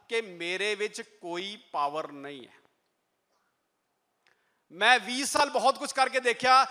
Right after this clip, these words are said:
ਲੇਕਿਨ ਕਿਤੇ ਵੀ ਨਹੀਂ ਪਹੁੰਚਿਆ। ਆਪਾਂ ਇਸ ਚੀਜ਼ ਨੂੰ ਅੰਡਰਸਟੈਂਡ ਕਰਦੇ ਹਾਂ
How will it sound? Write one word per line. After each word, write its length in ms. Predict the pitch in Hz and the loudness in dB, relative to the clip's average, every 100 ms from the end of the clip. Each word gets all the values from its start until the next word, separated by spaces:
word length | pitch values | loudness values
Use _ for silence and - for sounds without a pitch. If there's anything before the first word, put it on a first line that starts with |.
| - | -4
ਲੇਕਿਨ 320 | 220 233 285 285 | -6 -4 -4 -6
ਕਿਤੇ 500 | - 277 - 294 294 | -12 -12 2 2 2
ਵੀ 160 | 294 | -2
ਨਹੀਂ 180 | 294 311 | -4 -4
ਪਹੁੰਚਿਆ। 560 | 262 247 214 226 180 127 - - _ _ _ _ _ _ _ _ _ _ _ _ _ _ _ _ _ _ _ _ _ _ _ | 0 -2 0 2 4 2 -8 -20 _ _ _ _ _ _ _ _ _ _ _ _ _ _ _ _ _ _ _ _ _ _ _
ਆਪਾਂ 260 | 156 160 202 | -8 0 0
ਇਸ 180 | 208 - | 2 -4
ਚੀਜ਼ 140 | 208 | -6
ਨੂੰ 100 | 208 | -6
ਅੰਡਰਸਟੈਂਡ 420 | 190 196 202 185 | -4 -4 -4 -4
ਕਰਦੇ 340 | 180 160 160 175 | -4 -6 -4 -2
ਹਾਂ 300 | 190 226 | 0 -2